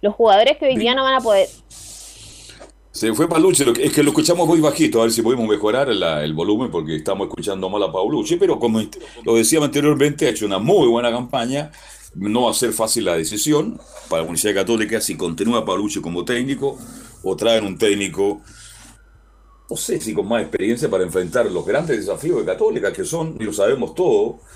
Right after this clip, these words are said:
Speaker 2: son las copas internacionales, por Camilo Marcelo Vicencio.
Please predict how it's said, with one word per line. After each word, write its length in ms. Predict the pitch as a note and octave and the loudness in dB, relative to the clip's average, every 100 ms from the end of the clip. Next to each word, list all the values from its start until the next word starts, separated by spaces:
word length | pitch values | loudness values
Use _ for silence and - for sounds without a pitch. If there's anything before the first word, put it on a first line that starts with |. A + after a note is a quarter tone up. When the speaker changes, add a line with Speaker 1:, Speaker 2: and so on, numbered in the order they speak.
| - | -12
Speaker 2:
son 180 | - D3+ | 0 0
las 100 | B2+ | 2
copas 280 | C3+ B2 G#2+ | 0 2 0
internacionales, 800 | E2+ F2+ E2 D#2 G2 F3 F#3+ - | 0 -2 -4 -6 -4 -2 -2 -2
por 140 | A2 | -2
Camilo 300 | G#2 G#2 G#2+ | -2 0 0
Marcelo 360 | F#2+ E2+ G2+ F#2 | 0 -2 -2 -2
Vicencio. 560 | F2 D3+ A#2+ F2+ D2 | -2 -4 -4 -4 -8